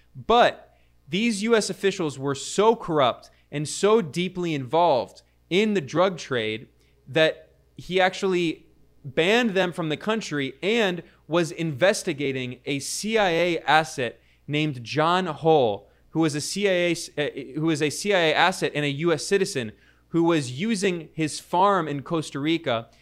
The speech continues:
to send weapons to the Contras and to smuggle drugs. Now, if you don't believe me, this is an article back in the New York Times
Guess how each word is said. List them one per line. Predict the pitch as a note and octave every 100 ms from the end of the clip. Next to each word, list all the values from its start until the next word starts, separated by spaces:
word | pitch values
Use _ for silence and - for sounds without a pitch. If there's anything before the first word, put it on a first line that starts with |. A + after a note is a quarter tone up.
| _ _
to | - E3
send | - E3+ D#3+ C3+
weapons | F3 G3 F#3 E3+
to | D3
the | C#3+
Contras | D#3 E3 D#3 C3+ A#2 A2
and | C3 C3+
to | C3+
smuggle | - C#3+ C3+ C3 A#2+ - _
drugs. | A#2+ D#3+ E3+ G#2+ G#2+ - - _ _
Now, | D#3 E3+
if | E3+
you | G#3+
don't | F#3+
believe | F#3 B3 G#3
me, | D3+ C#3+ D3 _ _ _ _ _ _ _ _ _ _ _
this | F3 G3
is |
an | G#3
article | G3 E3+ G#3 G#3 D#3+ B2+ C3 - - - -
back | D#3 F3 F#3 - -
in | E3 E3
the |
New | D#3 D#3+
York | G3 A3+ G3+ -
Times | D#3+ F3 D#3 A#2+ G#2 - -